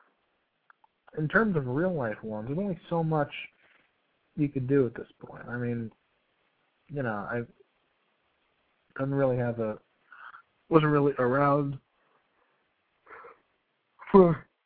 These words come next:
excuse me, wasn't really around to run a, a local campaign or something, nor do I really want to hold an office in, uh, in New Jersey. I'd rather start it in a more conservative area, obviously. Um,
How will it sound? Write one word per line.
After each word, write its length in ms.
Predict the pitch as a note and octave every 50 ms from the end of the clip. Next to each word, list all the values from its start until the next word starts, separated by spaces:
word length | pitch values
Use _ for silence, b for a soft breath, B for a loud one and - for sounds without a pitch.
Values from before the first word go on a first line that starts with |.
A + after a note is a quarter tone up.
| _ _ _
excuse 240 | - - A#3+ G#3 D3+
me, 100 | C3+ G#2+ - _ _ _ _ _ _ _ _ _ _ _ - -
wasn't 160 | D3 D3 D3 D3+
really 200 | D3+ D3 C3+ B2+
around 420 | B2+ C3 C3 B2 A#2+ B2 B2+ - - - _ _ _ _ _ _ _ _ _ _ _ _ _ _ _ _ _ _ _ _ - - -
to 80 | - C3+
run 320 | B2+ B2+ A#2+ G#2+ G2+ G2 - - - -
a, 60 | -
a 20 | -
local 320 | G2 A2 A2+ A2 - A2+
campaign 440 | G#2 - - G2+ F#2+ - G2+ F#2+ -
or 100 | - G#2+ -
something, 240 | - A#2 C#3 D#3+ E3
nor 160 | F3+ G3 G3+
do 80 | F#3 D#3+
I 60 | C3+
really 200 | C3 C3 A#2+ A2+
want 240 | A2 G#2 G#2+ A2 -
to 80 | -
hold 200 | - - G#2+ G#2
an 100 | G2 G2
office 320 | G#2 G2+ G2+ - - A#2+ - - - _ _ _ _ _ _ _ _ _ _ _ _ _ _ _ _ _ _ _ _ _ _ _ _ _ _ _ _ _ - - - -
in, 200 | C3 B2 A#2+ A#2+
uh, 200 | A#2 A2+ A2+ A2+ A2+ A#2
in 180 | A#2 A2+ A2
New 120 | A2 G#2+ G#2 -
Jersey. 360 | F#2+ G2+ G#2 G2+ G2 G2+ G2+
I'd 140 | F#2 - G2+
rather 240 | G2+ G#2 G2 F#2 - - -
start 240 | - G#2+ A2 -
it 120 | - G#2+ -
in 100 | - G#2
a 40 | G2+
more 240 | G#2 G#2 - - -
conservative 600 | - - - - - F#2+ E2+ - - - - - _ _ _ _ - -
area, 280 | - G2+ G2 G2 - -
obviously. 460 | - - - F#2+ - - - - - - _ _ B B B B B B B B B B B B _ _ _ - - - -
Um, 520 | G#2+ G#2+ G#2 G#2+ G#2+ G2+ G2 G2 F#2+ F2